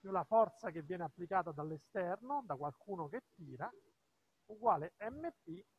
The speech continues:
per l'accelerazione. E ottengo queste due equazioni qua. Adesso, no? Ho equazione in cui ho due sole incognite, T ed A,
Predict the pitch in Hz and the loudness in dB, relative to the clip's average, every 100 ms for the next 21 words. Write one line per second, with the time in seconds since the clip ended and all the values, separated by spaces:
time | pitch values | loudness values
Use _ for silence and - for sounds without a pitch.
0 | _ 190 170 160 - 165 160 147 - 139 | _ -6 0 -2 -2 -2 -2 -2 -8 -12
1 | 131 156 - - 302 - - 160 165 185 | -10 -4 2 4 2 -4 -12 -12 -2 -2
2 | 170 _ _ - _ _ _ - 233 - | -2 _ _ -20 _ _ _ -6 -6 -2
3 | 185 196 175 175 - 170 151 - 127 - | -4 0 0 -2 -4 -8 -8 -8 -10 -10
4 | _ _ _ - 170 262 196 - - 277 | _ _ _ -10 -2 -2 -2 -8 -4 -4
5 | 254 _ _ _ _ _ _ _ _ _ | -4 _ _ _ _ _ _ _ _ _
6 | _ _ _ _ _ _ _ _ _ - | _ _ _ _ _ _ _ _ _ -4
7 | 240 240 _ _ _ _ _ _ _ _ | -4 -4 _ _ _ _ _ _ _ _
8 | _ _ - _ - - - - - - | _ _ -20 _ -4 0 0 0 -12 -12
9 | - 208 185 - - - 196 - - 240 | 8 10 10 6 -10 -2 -2 -2 -2 4
10 | 220 160 147 - 180 - 202 175 143 147 | 6 4 -2 -8 -14 -10 -4 -2 -2 -4
11 | 277 240 208 175 160 - 170 131 160 262 | 0 0 0 -4 -6 -4 -4 -4 -8 -8
12 | 277 - _ _ _ _ _ _ 226 190 | -8 -10 _ _ _ _ _ _ -4 0
13 | 156 143 127 196 | 0 0 0 0